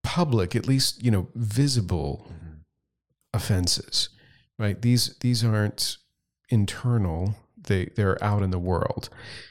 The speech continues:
Speaker 1: And we're encouraged <laughs> when we suffer these offenses to seek justice, right? So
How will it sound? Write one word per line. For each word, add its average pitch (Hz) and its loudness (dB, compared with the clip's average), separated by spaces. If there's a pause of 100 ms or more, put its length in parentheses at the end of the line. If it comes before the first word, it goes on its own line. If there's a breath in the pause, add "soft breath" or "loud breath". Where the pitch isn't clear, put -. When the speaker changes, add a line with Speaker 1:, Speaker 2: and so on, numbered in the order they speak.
(460 loud breath)
Speaker 1:
And 95 2 (1600)
we're 123 0
encouraged 95 0
<laughs> - -6
when 131 0
we 110 0 (160)
suffer 170 0
these 82 -2
offenses 80 0 (760 loud breath)
to 104 2
seek - -2 (440)
justice, - 0 (560)
right? 95 0
So 101 2